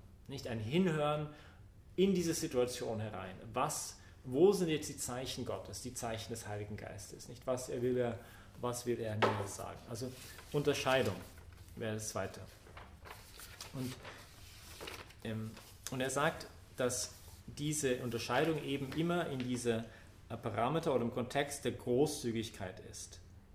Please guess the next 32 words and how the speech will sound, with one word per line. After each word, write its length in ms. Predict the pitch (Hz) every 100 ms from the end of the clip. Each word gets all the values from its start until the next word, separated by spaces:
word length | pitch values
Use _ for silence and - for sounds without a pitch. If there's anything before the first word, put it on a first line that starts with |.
| - - - - - - - - - - - - - - - - - -
Der 100 | 107
Großzügigkeit, 760 | 110 120 - 110 107 - -
nicht 140 | 113 104
ein 60 |
großes 420 | - 120 131 117 135
Herz, 220 | 147 -
also 180 | 110 110 - -
um, 260 | 139 143 135 - - - -
um 160 | 131
diese 200 | 127 117
Freiheit 400 | 113 - 135 135
des 120 | 120 -
Geistes 380 | 120 120 113
zu 80 | -
haben, 280 | 110 107 110
wirklich, 440 | 123 127 123 - - - - - -
ähm, 160 | 101 101
hinhören 520 | - 143 127 120 110
zu 160 | 107 -
können 320 | - 143 139
und 80 | 120
nicht 240 | 139 - - - -
die 120 | 127 120
Wirklichkeit 500 | 143 143 - 113 123
dann 160 | 120
wieder 240 | 120 127 120
mit 200 | 113 117
meinen 480 | 113 120 127 123
Vorlieben 760 | 120 - 131 139 135 127 127 127
zu 340 | - 120 117
bestimmen 580 | 110 107 - 143 123 95
oder 280 | 107 101 98